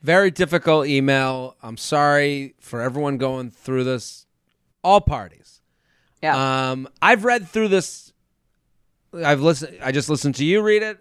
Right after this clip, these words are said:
Speaker 1: I read it twice, and I go back and forth every single time, like, as to who or what. You know,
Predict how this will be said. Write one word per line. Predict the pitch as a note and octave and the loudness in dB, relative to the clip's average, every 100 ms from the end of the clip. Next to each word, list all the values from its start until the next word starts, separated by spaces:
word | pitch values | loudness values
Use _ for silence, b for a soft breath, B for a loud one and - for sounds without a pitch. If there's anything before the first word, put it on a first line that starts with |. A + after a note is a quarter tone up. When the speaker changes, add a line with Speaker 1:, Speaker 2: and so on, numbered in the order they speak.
| - | -4
Speaker 1:
I | C3+ E3+ | 2 2
read | F3 E3+ | 2 -4
it | E3 | -8
twice, | - - D3+ D3+ D3+ C3+ - - _ _ _ _ _ _ _ - | -12 0 4 4 2 -4 -14 -20 _ _ _ _ _ _ _ -2
and | D3+ | 2
I | D#3+ | 2
go | C#3 G3+ | 2 0
back | D#3+ F3+ F3+ | 2 2 2
and | F3 | -2
forth | D3+ - E3 E3 D#3+ C3 _ _ _ _ _ _ _ - | -6 -4 0 2 0 -8 _ _ _ _ _ _ _ 0
every | F3 E3+ A3 | 2 4 2
single | - F#3+ E3 | 0 -2 0
time, | D#3+ D3 G#2 _ _ _ _ _ _ _ _ _ | -2 -6 -12 _ _ _ _ _ _ _ _ _
like, | - C#3+ C#3 | -2 -2 2
as | D3 C#3+ - | 0 0 -2
to | D3 B2+ | -4 -4
who | - F3 F3 E3+ E3+ E3 - | -2 2 4 2 0 -4 -6
or | D3+ | -6
what. | C3+ C3+ D#3+ D#3 D3 _ _ _ _ _ _ _ _ _ _ _ _ _ | -4 2 4 2 -2 _ _ _ _ _ _ _ _ _ _ _ _ _
You | F3+ | -4
know, | D#3+ D3+ | -2 -4